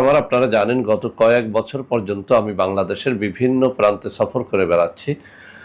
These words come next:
আলহামদুলিল্লাহ, যেখানেই যাচ্ছি অসংখ্য অগণিত ভাই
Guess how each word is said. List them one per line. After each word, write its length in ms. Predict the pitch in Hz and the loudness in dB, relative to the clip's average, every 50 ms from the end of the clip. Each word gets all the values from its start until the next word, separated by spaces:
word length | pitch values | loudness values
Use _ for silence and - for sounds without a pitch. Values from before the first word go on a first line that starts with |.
| - - - - - - - - 123 | -20 -20 -20 -20 -20 -20 0 2 2
আলহামদুলিল্লাহ, 640 | 123 - 139 139 139 135 143 139 143 139 139 143 135 117 | 4 4 4 4 4 4 4 4 4 4 4 2 2 2
যেখানেই 360 | 127 123 - 135 131 135 127 110 | 0 0 0 0 0 0 2 2
যাচ্ছি 260 | 117 113 - - - 147 135 117 | 0 0 0 -2 -2 0 0 2
অসংখ্য 400 | 110 - - 123 123 127 123 - 127 120 | 0 2 0 0 2 2 2 2 2 2
অগণিত 340 | 113 107 113 110 117 - - 117 101 85 | 2 2 0 -2 -2 0 -2 -2 0 2
ভাই 180 | 117 107 107 | 2 4 4